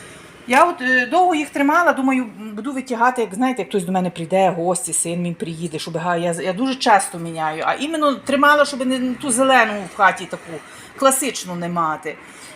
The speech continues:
І от я вже цілий тиждень користуюся цією. Я вже знервувалася, я вже її буду викидати, її запхала, вже, бачите, землю вже тут мила, все так, як має бути.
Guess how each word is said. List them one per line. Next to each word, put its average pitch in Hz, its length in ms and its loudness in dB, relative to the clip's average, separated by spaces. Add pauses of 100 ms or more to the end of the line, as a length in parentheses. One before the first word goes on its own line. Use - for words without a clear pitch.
(160)
І 320 80 0
от 330 200 2
я 294 140 6
вже 285 200 4
цілий 294 260 -4
тиждень 277 400 -2
користуюся 240 720 0
цією. 196 840 -2 (460)
Я 214 160 2
вже 226 140 4
знервувалася, 214 720 2
я 196 160 4
вже 190 120 -4
її 196 120 -2
буду 180 140 -12
викидати, 190 520 -2
її 185 140 -6
запхала, 190 440 -2
вже, 170 180 -4
бачите, 214 280 -4
землю 170 380 -4
вже 160 160 -4
тут 165 180 -8
мила, 202 340 -2
все 190 240 -6
так, 185 140 -4
як 165 100 -4
має 170 180 -6
бути. 175 340 -6